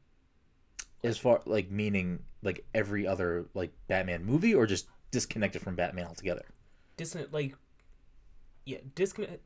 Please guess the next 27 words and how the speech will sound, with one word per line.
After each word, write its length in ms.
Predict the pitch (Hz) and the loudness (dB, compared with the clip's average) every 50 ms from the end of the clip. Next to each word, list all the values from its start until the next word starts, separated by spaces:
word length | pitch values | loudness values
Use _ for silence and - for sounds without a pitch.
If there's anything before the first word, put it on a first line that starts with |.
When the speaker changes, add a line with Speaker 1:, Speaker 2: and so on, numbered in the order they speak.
| _ - - | _ -10 -6
Speaker 2:
disconnect 320 | 254 269 269 262 220 - | -4 -4 -2 -4 -6 -6
from 280 | - 175 165 156 143 135 | -6 -8 -6 -6 -6 -6
Batman 580 | - - 135 127 127 - 120 120 117 117 113 - - _ _ | -6 -6 -4 -4 -4 -4 -6 -6 -6 -8 -8 -12 -16 _ _
altogether. 760 | - 117 113 107 107 104 - - 110 - 92 82 76 - - - - | -6 -4 -4 -4 -6 -8 -10 -14 -12 -10 -10 -10 -10 -12 -16 -16 -14
Like, 160 | 110 113 113 | -12 -10 -10
at 120 | 95 - - | -10 -8 -8
the 140 | 135 131 | -6 -6
end 100 | - 202 | -4 -4
of 40 | 202 | -4
the 100 | 190 165 | -4 -4
film, 380 | 147 - - 147 139 135 131 127 | -4 -4 -4 -4 -4 -4 -4 -6
it's 200 | - 117 - - | -8 -10 -12 -12
clearly, 380 | - - - 143 131 127 123 | -12 -8 -4 -2 -2 -2 -2
like, 320 | 113 110 104 101 95 - - _ - _ _ _ _ _ _ _ _ _ _ _ - | -2 -4 -6 -6 -8 -12 -20 _ -20 _ _ _ _ _ _ _ _ _ _ _ -12
you 80 | 120 | -10
know, 300 | 110 101 98 95 92 92 98 - _ _ _ _ - | -8 -8 -10 -10 -12 -16 -18 -20 _ _ _ _ -10
this 160 | 131 127 120 | -8 -8 -8
is 120 | 120 110 104 | -8 -12 -10
the 120 | 107 104 | -10 -12
Joker, 520 | 101 104 113 113 131 139 156 185 196 185 - _ _ _ _ _ _ _ _ _ _ _ - | -10 -6 -4 -4 -4 -4 -6 -8 -10 -10 -14 _ _ _ _ _ _ _ _ _ _ _ -6
but, 160 | - 117 - | -6 -6 -4
like, 280 | 123 123 120 117 - - _ _ _ _ _ _ - | -4 -8 -8 -8 -12 -18 _ _ _ _ _ _ -12
he's 400 | - 139 139 131 123 117 117 - _ _ _ - - | -8 -6 -6 -6 -6 -8 -12 -16 _ _ _ -8 -2
definitely 440 | 147 139 135 131 139 131 123 123 120 | -2 -2 -2 -2 -6 -8 -8 -8 -8
not 640 | 113 113 113 113 113 113 113 113 117 120 113 - - - | -8 -8 -8 -8 -8 -6 -6 -6 -6 -8 -8 -10 -12 -12
anything 500 | 123 117 117 113 107 - 113 107 104 104 | -10 -10 -8 -8 -10 -10 -10 -10 -10 -10
like, 400 | 104 104 101 101 101 - - - | -12 -12 -12 -14 -14 -18 -20 -20